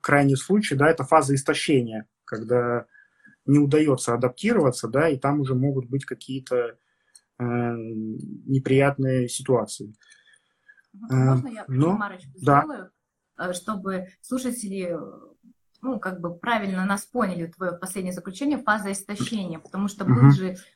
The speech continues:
Speaker 2: бум, мы как раз говорили про, ам, истощенные надпочечники. Так
Speaker 1: А.
Speaker 2: вот, э, нервная система может истощиться. Олег говорит здесь про истощение нервной системы,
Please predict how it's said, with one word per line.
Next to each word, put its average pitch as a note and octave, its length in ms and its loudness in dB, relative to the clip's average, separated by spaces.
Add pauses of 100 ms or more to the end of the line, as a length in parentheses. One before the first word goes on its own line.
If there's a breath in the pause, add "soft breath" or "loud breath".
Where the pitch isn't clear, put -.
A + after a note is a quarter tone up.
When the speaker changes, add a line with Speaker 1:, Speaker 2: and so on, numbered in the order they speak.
Speaker 2:
бум, A3+ 240 2
мы G3 120 2
как G3 160 -10
раз G#3+ 140 -2
говорили G3 480 -2
про, G3 680 -2
ам, F3 920 2 (480)
истощенные G#3+ 500 -2
надпочечники. G3+ 880 -6 (420)
Так B2+ 100 4
Speaker 1:
А. B2+ 200 8
Speaker 2:
вот, G3 100 2 (380)
э, F#3+ 380 -4
нервная A#3+ 500 2
система G3 440 -4
может F3+ 360 -8
истощиться. F3+ 600 -10
Олег B3 260 -4
говорит G#3 360 0
здесь A#3 280 -6
про G3 140 -6
истощение A#3+ 520 0
нервной G#3 360 0
системы, - 580 -10